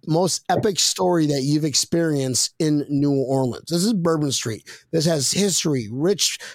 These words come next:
like, people go there for Mardi Gras. And I've been there five times. I've been there, uh, twice before Mardi Gras, twice during Mardi Gras, and then once another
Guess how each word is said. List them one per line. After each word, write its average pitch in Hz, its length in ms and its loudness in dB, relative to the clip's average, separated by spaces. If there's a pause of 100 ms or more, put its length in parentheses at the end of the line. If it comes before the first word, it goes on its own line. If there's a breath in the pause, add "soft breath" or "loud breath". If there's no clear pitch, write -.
(120)
like, 143 200 0 (360)
people 233 320 2
go 196 180 4
there 180 160 2
for 147 220 0
Mardi 165 480 2
Gras. 131 400 -2 (260 loud breath)
And 165 140 2
I've 285 100 2
been 302 140 4
there 262 120 4
five 214 300 2
times. 170 320 -2
I've 175 140 2
been 202 160 2
there, 190 180 2 (240 loud breath)
uh, 135 220 0
twice 233 320 2
before 196 340 2
Mardi 165 300 2
Gras, 156 400 2 (340 loud breath)
twice 196 400 2
during 185 400 4
Mardi 156 280 4
Gras, 147 320 2
and 143 100 0
then 139 160 0
once 156 280 0
another 151 460 0